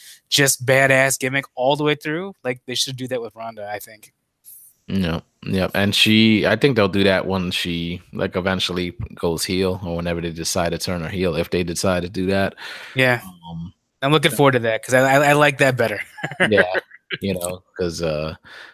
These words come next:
Speaker 2: it's definitely, you could see, like, the hints of it, especially even just what, what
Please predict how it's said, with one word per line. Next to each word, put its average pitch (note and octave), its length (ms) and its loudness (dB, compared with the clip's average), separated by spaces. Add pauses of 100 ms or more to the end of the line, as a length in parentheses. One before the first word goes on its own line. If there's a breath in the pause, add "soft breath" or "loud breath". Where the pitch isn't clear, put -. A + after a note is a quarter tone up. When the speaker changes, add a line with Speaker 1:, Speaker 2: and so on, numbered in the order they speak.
Speaker 2:
it's - 100 -20
definitely, G#2 580 2
you G#2+ 80 4
could G#2+ 160 0
see, B2+ 340 4
like, A2 220 0
the G2 80 4
hints A2 320 0
of F2+ 100 0
it, F2 100 2
especially A2+ 500 0
even A2 340 2
just - 340 -4
what, F#2 160 -2 (120)
what F#2+ 340 -6